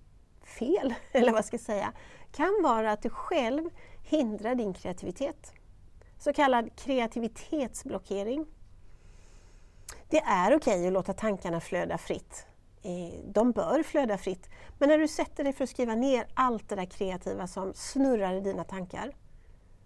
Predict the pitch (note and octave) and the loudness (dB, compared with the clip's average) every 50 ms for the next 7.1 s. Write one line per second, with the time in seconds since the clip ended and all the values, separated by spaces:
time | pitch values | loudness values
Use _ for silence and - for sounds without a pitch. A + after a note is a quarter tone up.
0 | - - - D#4 D4+ F4 F#4+ E4+ F4 D4+ D#4 E4 D4+ C#4 B3 B3 - - B3+ A#3+ | -20 -12 -10 -6 -2 0 0 2 2 2 2 2 2 0 0 -2 -2 -2 -4 -2
1 | - - C4 - - D4 C#4 C4+ A#3 - - - - D4 E4+ F4 D4 A3+ G#3 - | -2 -4 -6 -4 -2 0 0 0 -2 -4 -8 -6 -4 -2 -2 -2 -2 -2 -4 -6
2 | - A3 G#3 G3+ - - F#3+ F#3 - A3+ - - - - - - - - - - | -8 -10 -10 -10 -10 -10 -10 -10 -10 -14 -18 -20 -20 -20 -20 -20 -20 -20 -20 -14
3 | - - G#3+ F#3 G3 A3+ G3+ G#3 A3+ B3+ C4+ C#4 C4+ B3+ A#3 A3 G#3 G3 F#3+ G3 | -8 -6 -6 -4 -2 2 4 6 6 6 6 4 4 4 2 2 2 2 2 4
4 | G#3 A3+ B3 C4 C4+ B3+ A#3+ A3+ G#3+ - G#3+ G3+ G3 G3+ G3+ G3 F#3+ F#3 F#3 F3 | 4 6 6 6 6 4 4 2 0 0 -2 -2 2 4 4 4 4 2 0 -4
5 | F3+ - - - A3+ A#3+ C4+ D#4 E4+ F4+ D#4+ - - - - - - - - - | -4 -2 0 2 4 4 4 4 2 0 -2 -6 -10 -16 -18 -20 -20 -20 -20 -8
6 | - - A3 A3 G3+ F#3+ F#3 F#3 F3+ F#3 - G3 F#3 F3+ E3 - - G3 G#3+ C4+ | -2 2 4 4 4 4 2 2 0 -2 -2 -4 -4 -4 -6 -6 -4 -2 -2 -2
7 | E4+ | -2